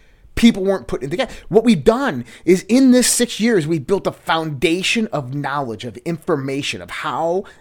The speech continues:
this all works and operates, of how they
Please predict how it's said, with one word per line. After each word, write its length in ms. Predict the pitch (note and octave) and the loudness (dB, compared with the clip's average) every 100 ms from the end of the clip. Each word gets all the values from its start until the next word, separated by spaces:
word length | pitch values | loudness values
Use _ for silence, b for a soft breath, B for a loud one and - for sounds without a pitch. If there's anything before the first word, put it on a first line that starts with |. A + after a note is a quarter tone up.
| A2+ | -8
this 440 | A2+ D3+ D3 - - _ - | -2 0 0 -4 -12 _ 0
all 460 | C3 A#2+ A2 G#2 - | 2 2 -2 -8 -10
works 560 | A#2 E3 F#3 - - b b - | -2 0 0 -2 -14 b b -10
and 160 | B2 - | -10 -6
operates, 680 | C3+ C#3 - G2 F2 A#1 - B B | -4 -2 -4 -10 -12 -14 -16 B B
of 80 | - | -2
how 220 | E3+ E3 | 2 2
they 520 | C3 F#3 F3+ A#2+ | 4 2 2 0